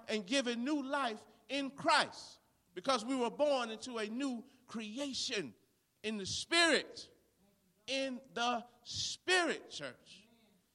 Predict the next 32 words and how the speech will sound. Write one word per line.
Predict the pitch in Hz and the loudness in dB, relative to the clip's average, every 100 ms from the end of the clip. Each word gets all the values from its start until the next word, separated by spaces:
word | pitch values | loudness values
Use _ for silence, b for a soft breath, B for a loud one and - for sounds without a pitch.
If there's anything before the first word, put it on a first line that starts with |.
| _ _ _ _ _ - | _ _ _ _ _ 0
So | 254 | 6
how | 277 285 | 8 8
do | 277 | 8
we | 262 254 | 4 2
follow | - 277 277 262 233 | 4 6 6 6 2
the | 233 | 0
lead, | 233 269 262 | 0 -2 -2
the | 214 | -4
Spirit's | - - 294 269 208 | -6 -2 -2 0 -4
leading | 240 294 285 240 226 | -4 -2 -2 -2 -6
in | 233 | -4
every | 254 254 | -4 -4
part | 233 254 269 240 B B - | -8 -8 -4 -4 B B -10
of | 220 | -2
our | 247 240 | 0 0
lives? | 247 277 247 139 - - - - _ _ _ - | 0 -2 -4 -6 -12 -20 -20 -20 _ _ _ -4
First, | 247 - | -4 -2
we | 240 | -6
do | 196 233 | -6 -6
it | 233 | -4
by | 226 220 - | -4 -4 -4
faith. | 254 147 - - _ _ _ _ _ _ _ _ _ _ _ _ | -2 -2 -4 -20 _ _ _ _ _ _ _ _ _ _ _ _
We | 202 | -10
do | 196 185 226 | -8 -4 -4
it | 226 | -4
by | 208 208 185 - | -8 -12 -12 -12
faith, | 240 202 - | -8 -8 -8
church. | - - _ _ - _ _ _ _ _ _ _ _ | -12 -12 _ _ -20 _ _ _ _ _ _ _ _
We | - 262 | -2 -2
were | 240 | 0
saved | 208 - 294 285 269 - | -2 2 6 6 4 0
by | 226 | -2